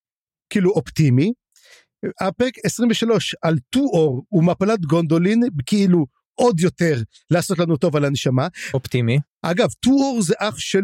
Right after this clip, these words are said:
Speaker 1: הואור, הורין, לא? טואור זה אח של הורין.
Speaker 2: כן, אני חושב שהוא גם מוזכר שם בהקשר של מייגלין, והסוף שם שהוא אמר, אה, שהמצב הולך להיות רע, ומייגלין הקשיב לזה, משהו כזה, זה מתחבר
Speaker 1: כן.
Speaker 2: לי.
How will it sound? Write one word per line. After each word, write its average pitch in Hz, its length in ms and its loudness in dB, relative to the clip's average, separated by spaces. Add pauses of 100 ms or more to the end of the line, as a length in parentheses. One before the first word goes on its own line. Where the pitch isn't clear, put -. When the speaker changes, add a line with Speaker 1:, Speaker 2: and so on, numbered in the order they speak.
(140)
Speaker 1:
הואור, 170 600 0 (840)
הורין, 208 260 2
לא? 185 240 2
טואור 277 160 2
זה 262 100 -2
אח 277 60 -4
של 302 120 -2
הורין. 175 440 0 (520)
Speaker 2:
כן, 175 220 4 (240)
אני 143 140 4
חושב 170 220 0
שהוא 160 320 0
גם 131 100 2
מוזכר 151 440 -2
שם 147 180 -2 (100)
בהקשר 120 420 0
של 127 220 -2
מייגלין, 120 640 2
והסוף 104 760 -2
שם 139 260 0
שהוא 123 240 0
אמר, 127 320 2
אה, 120 360 2
שהמצב 117 760 0
הולך 123 260 0
להיות 123 260 0
רע, 135 480 0 (100)
ומייגלין 117 580 0
הקשיב 139 320 -2
לזה, 127 280 0
משהו 117 320 -4
כזה, 143 500 0
זה 123 180 -4
מתחבר 113 420 -2
Speaker 1:
כן. 160 140 4
Speaker 2:
לי. 196 140 2